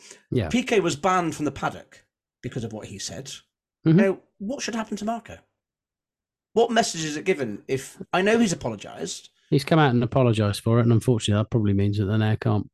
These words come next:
Speaker 1: posthumously ban him from the paddock for a, a race or seven, I don't know.
Speaker 2: I think they should.
Speaker 1: <sighs>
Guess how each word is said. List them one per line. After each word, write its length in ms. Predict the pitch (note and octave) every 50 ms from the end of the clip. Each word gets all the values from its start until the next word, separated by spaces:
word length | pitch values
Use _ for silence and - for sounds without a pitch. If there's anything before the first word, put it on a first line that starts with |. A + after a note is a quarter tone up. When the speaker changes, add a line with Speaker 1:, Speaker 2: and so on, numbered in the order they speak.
| _
Speaker 1:
posthumously 580 | - - G#2 - - - A2+ G#2+ - - A2+ G#2+
ban 340 | G2+ F#2+ F#2+ - A2 G#2+ A2
him 140 | G#2+ G#2+ G#2
from 160 | A2+ A2+ A2
the 80 | A2+ -
paddock 360 | - C3 C3+ B2+ A#2 G#2+ -
for 160 | - F#2+ F#2
a, 80 | F#2 F#2 F#2 _ _ _ _ _ _ _ -
a 100 | G2+ F#2+
race 360 | F#2+ G2+ F#2+ F#2+ - - -
or 220 | F#2+ F2+ F#2 F2+ - _ _ -
seven, 360 | - - - F#2+ F2+ F2+ F#2 F2+
I 100 | G2 G2+
don't 180 | G#2+ A2 A2
know. 140 | A#2 A#2+ A#2
Speaker 2:
I 520 | - - - - - - - - - - -
think 140 | - C#3 -
they 80 | - C#3+
should. 300 | - - G3 G#3 G3 -
Speaker 1:
<sighs> 40 | -